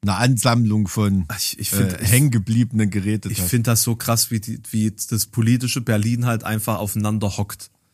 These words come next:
Speaker 2: und
Speaker 1: Hm.
Speaker 2: alle mit allen überall unterwegs sind und das halt einfach so ein, so eine Gesellschaft für sich ist, ne, wo man einfach raus ist, wenn man nicht in Berlin sitzt. Ich seh das ja auch so bei, bei, äh, Influencern, die in diesem, äh, politischen, journalistischen Bereich unterwegs sind.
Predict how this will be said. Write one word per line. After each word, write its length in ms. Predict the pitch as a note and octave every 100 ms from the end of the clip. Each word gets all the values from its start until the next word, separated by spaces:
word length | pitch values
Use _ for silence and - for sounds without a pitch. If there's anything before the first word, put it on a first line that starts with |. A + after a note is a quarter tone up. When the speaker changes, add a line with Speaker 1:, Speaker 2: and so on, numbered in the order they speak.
| _ _ _ _
Speaker 2:
und 140 | - A2+
Speaker 1:
Hm. 80 | A2
Speaker 2:
alle 260 | B2 B2+
mit 220 | A#2+ A2+
allen 340 | G#2 A#2+ B2 C3
überall 520 | C3+ C3 B2 A2 B2
unterwegs 580 | C3 A2+ G#2 A2+ A2 -
sind 180 | G#2+ G#2+
und 100 | G2+
das 140 | G2+
halt 160 | A2 G#2
einfach 280 | A2+ A2 A2
so 180 | A2+
ein, 260 | A2 G#2+ G#2 - _ _ _ _ _
so 180 | - A#2+
eine 180 | A2+ A2+
Gesellschaft 760 | - G#2 A#2 B2+ - A#2+ A2+
für 140 | - G#2+
sich 240 | A2+ -
ist, 260 | - F#2+ G2+
ne, 160 | G2+ G2+
wo 80 | G2+
man 200 | G2+ G2+
einfach 480 | G2+ G#2+ G#2 - _ _ -
raus 320 | A2 C3+ B2+ -
ist, 260 | G2+ -
wenn 80 | G2+
man 160 | G2+ G#2
nicht 140 | A2
in 100 | A#2+
Berlin 300 | A#2 C3 C3
sitzt. 360 | G#2 - - - _ - _
Ich 100 | A2+
seh 100 | A#2
das 160 | A#2+ A2
ja 80 | A2+
auch 140 | A2+
so 120 | A#2
bei, 340 | G#2 G#2+ G#2+ G2+ - _ _
bei, 200 | G#2+ G#2 G#2
äh, 200 | - G#2+
Influencern, 640 | D3+ D#3 A2 G#2 G2 G#2
die 140 | G2 G#2+
in 80 |
diesem, 400 | G2+ G2 G#2 G2 G#2+
äh, 120 | G#2+
politischen, 540 | - A2 A2+ A#2 A2+
journalistischen 600 | G#2 A2+ A2 A2 - A2
Bereich 300 | G2+ G#2 G#2+
unterwegs 400 | A#2 G2+ G2+ G2+ -
sind. 200 | B2